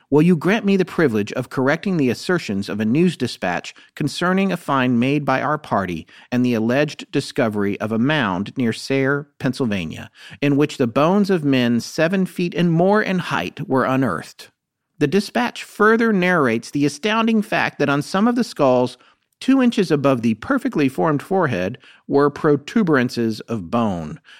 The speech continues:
the inference being that these monsters were horned. As a matter of fact, over a month ago,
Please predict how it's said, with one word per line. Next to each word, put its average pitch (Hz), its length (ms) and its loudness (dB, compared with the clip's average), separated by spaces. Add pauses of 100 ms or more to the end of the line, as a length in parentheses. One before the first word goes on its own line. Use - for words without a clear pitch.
(120)
the 143 120 -2
inference 208 440 2
being 120 440 2
that 110 200 -4
these 156 220 2
monsters 147 600 0
were 117 200 -2
horned. 123 680 2 (880)
As 156 160 0
a 165 60 -2
matter 233 280 2
of 143 80 0
fact, - 520 -6 (400)
over 160 260 6
a 147 60 6
month 180 240 2
ago, 123 480 0